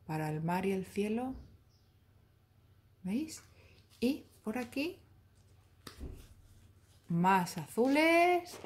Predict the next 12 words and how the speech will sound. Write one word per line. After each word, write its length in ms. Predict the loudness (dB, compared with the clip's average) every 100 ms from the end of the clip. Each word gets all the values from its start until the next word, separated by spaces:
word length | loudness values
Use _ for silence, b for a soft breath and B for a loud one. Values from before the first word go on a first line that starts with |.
| -6
amarillos. 1500 | -4 -2 -2 0 0 0 0 0 0 0 -2 -6 -14 -18 -20 _ _ _ _ _ _ _ _ _ _ _ _ _ _ _ _ -8 -8 -10 -20 -20 _ _ -10
Trae 200 | -4 -2
un 120 | -2
colorido 680 | -2 0 0 2 0 -2 -6 _ _ _
precioso. 1000 | 2 2 2 -6 _ -8 -6 -6 -10 -16 -20 _ -12
Sí, 260 | -8 -6
señor. 400 | -4 -2 -2 -2 -8 -18 -20 -20 -20 _ _ _ _ _ _ _ -20 -20 -20 -20 -20 -20 -20 -20 -20 -20 -20 -20 -20 _ _
Bueno, 280 | -8 -8 -8 -6
pues 140 | -6
por 200 | 2 4
aquí 380 | 4 4 -4 -4 -4
este. 360 | -6 -6 -10